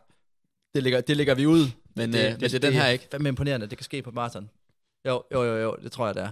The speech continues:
Speaker 1: Hun stopper over to gange.
Speaker 2: Og strækker låret.
Speaker 1: Øh, men altså, det er jo som om, efter vi snakkede om range med Ikke, så er det jo, øh, det er jo bare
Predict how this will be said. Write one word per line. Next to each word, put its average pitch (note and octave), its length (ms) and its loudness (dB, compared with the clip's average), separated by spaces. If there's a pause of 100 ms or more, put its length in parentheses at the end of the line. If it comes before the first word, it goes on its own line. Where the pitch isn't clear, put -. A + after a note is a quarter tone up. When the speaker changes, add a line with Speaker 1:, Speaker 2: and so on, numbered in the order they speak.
Speaker 1:
Hun A#2 80 -6
stopper C#3+ 220 4
over B2 60 6
to F#3 180 2
gange. A2 300 -4 (340)
Speaker 2:
Og A#2 80 -10
strækker A#2 300 -2
låret. G#2+ 260 -2 (1300)
Speaker 1:
Øh, G#2+ 320 -10 (100)
men B2+ 200 -4
altså, C3+ 220 -2
det C#3 100 -4
er D3 40 2
jo C#3 40 4
som D3 120 0
om, E3+ 160 4
efter E3+ 180 0
vi D3+ 80 -2
snakkede C#3+ 360 0
om A#2 80 -2 (220)
range D3+ 840 -2
med B2 120 -10
Ikke, C#3+ 340 -6
så - 140 -10
er C#3 40 -10
det C#3+ 80 -4
jo, A#2+ 280 0
øh, A2+ 60 -2
det A2 80 -10
er - 20 -18 (100)
jo D#3+ 80 0
bare C#3+ 180 0